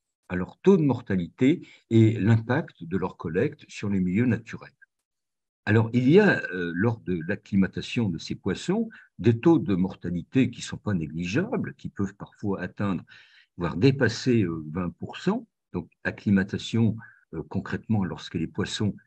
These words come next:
arrivent dans les magasins ou chez les particuliers. Euh, ces mortalités, euh, dépendent de, des, des conditions de commercialisation, bien évidemment, notamment donc des filières commerciales d'importation.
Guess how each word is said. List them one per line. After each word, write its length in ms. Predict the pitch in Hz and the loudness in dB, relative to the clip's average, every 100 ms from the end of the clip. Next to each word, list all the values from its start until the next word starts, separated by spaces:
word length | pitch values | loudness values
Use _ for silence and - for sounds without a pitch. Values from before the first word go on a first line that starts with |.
| _ | _
arrivent 460 | 107 117 113 120 - | -2 0 2 2 0
dans 100 | - | -8
les 100 | 80 | -6
magasins 600 | 80 80 90 98 180 233 - _ _ 85 | -6 -2 -2 0 0 0 -6 _ _ -12
ou 60 | |
chez 140 | - 92 | -6 -4
les 120 | 82 | -4
particuliers. 840 | - - - - 85 131 220 226 - _ - - - - - _ 120 | -8 -14 -10 -8 0 2 2 -2 -12 _ -20 -20 -20 -20 -20 _ 4
Euh, 360 | 110 107 98 | 6 8 6
ces 220 | 95 - | 2 4
mortalités, 960 | 135 139 - 151 139 135 156 151 135 101 98 | 4 4 2 2 2 2 4 6 6 4 0
euh, 640 | 101 101 98 92 82 82 - _ - | 0 2 0 -2 -4 -8 -16 _ 0
dépendent 540 | 127 - 139 127 104 | 0 4 4 4 2
de, 640 | 98 95 90 87 85 82 - | 2 0 0 -4 -6 -8 -8
des, 220 | 90 78 78 | -8 -8 -8
des 340 | 87 82 78 - | -8 -8 -12 -2
conditions 580 | 143 110 - - 110 | 0 0 -2 -4 -2
de 380 | 90 85 78 73 | -2 -4 -8 -10
commercialisation, 1000 | - 87 78 - 87 82 170 180 - 240 | -10 -10 -10 -8 -6 -4 -4 -4 -2 -2
bien 220 | 247 85 | -2 -2
évidemment, 520 | 87 87 90 98 185 160 | -2 0 0 -2 -2 -4
notamment 340 | - 80 85 | -6 -8 -8
donc 240 | 78 85 - | -6 -8 -10
des 100 | - - - _ | -16 -20 -20 _
filières 800 | - - 151 131 139 143 117 110 _ - | -6 -2 2 6 8 10 8 4 _ -4
commerciales 560 | 110 98 - - 98 | 0 0 -2 -2 -2
d'importation. 880 | 82 85 _ _ 95 - - 196 254 | -2 -8 _ _ -6 -4 -4 -4 -4